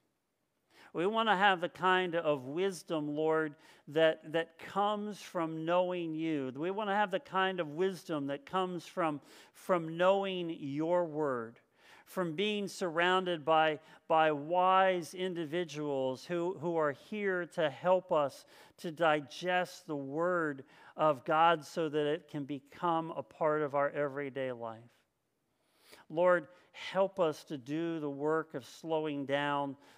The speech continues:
so that we're not foolish, so that we know truly how to handle the, the information that the world continues to spew at us daily. Lord, we don't just want to be smart,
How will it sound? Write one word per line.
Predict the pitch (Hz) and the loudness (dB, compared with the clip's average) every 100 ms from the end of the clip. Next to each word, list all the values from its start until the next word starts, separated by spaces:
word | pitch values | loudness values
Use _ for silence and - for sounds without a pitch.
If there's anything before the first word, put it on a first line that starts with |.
| _ | _
so | - 170 | -6 -4
that | 151 151 | -2 -4
we're | 151 147 180 | -4 -2 0
not | 165 151 156 156 | 0 2 0 0
foolish, | - - 165 156 123 117 - - - - _ _ _ _ _ _ _ _ - | -6 -8 -4 -2 -2 -6 -8 -18 -20 -20 _ _ _ _ _ _ _ _ -16
so | - 185 | -4 -2
that | 175 | -2
we | 156 196 | -4 -6
know | 196 190 165 | -2 0 -2
truly | - - 185 180 170 | -6 -6 -4 -2 -4
how | 143 139 165 160 | -4 0 2 2
to | 165 143 | -2 -8
handle | 131 160 165 156 147 | -6 -4 -4 -2 -4
the, | 135 139 - - _ | -4 -8 -10 -20 _
the | 139 156 156 | -6 -6 -4
information | 165 165 170 - 165 147 147 147 - 143 127 117 - _ _ | -2 -2 -2 -6 -4 -2 -4 -6 -8 -8 -8 -10 -14 _ _
that | 156 151 | -8 -4
the | 147 | -6
world | 123 143 151 151 143 131 - | -4 -2 0 0 -2 -6 -10
continues | 131 - - 151 151 143 135 - | -10 -10 -8 -6 -4 -4 -8 -12
to | 143 | -16
spew | - - 147 143 139 | -16 -14 -8 -4 0
at | 135 123 | 0 -2
us | 123 - | -6 -12
daily. | 123 113 117 120 113 _ _ _ _ _ _ _ _ _ - | -18 -16 -18 -20 _ _ _ _ _ _ _ _ _ _ 2
Lord, | 175 170 | 4 4
we | 175 | 2
don't | 196 196 147 | 0 0 -2
just | 180 160 | -6 -6
want | 156 160 160 | -4 0 0
to | |
be | 139 127 | -2 -6
smart, | 110 - - 156 160 190 233 - | -10 -14 -10 -4 -2 -2 -4 -10